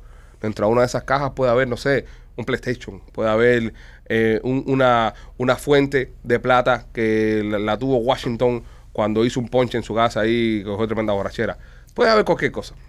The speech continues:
Entonces, de ahí es donde ellos ganan. Bueno, igual que eso, Amazon lo ha llevado al mundo virtual.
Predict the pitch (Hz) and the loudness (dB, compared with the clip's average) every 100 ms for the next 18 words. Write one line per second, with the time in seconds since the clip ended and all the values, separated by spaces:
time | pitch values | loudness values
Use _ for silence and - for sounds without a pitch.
0 | - - 135 143 123 - - 131 135 160 | -20 -10 -4 -2 -2 -6 -16 0 4 4
1 | 156 139 110 82 - - 110 - - - | 6 4 2 -4 -6 -2 -2 -4 -18 -20
2 | - - - - _ _ - - _ _ | -20 -20 -20 -20 _ _ -20 -20 _ _
3 | 135 208 - 208 170 110 - - 170 107 | 4 4 4 4 2 0 -6 0 0 0
4 | - - - - - - - - - 127 | -6 -12 -10 -10 -10 -14 -20 -20 -2 4
5 | 151 160 156 160 147 139 147 143 120 - | 6 8 8 6 6 4 4 2 2 -4
6 | 101 82 | -10 -12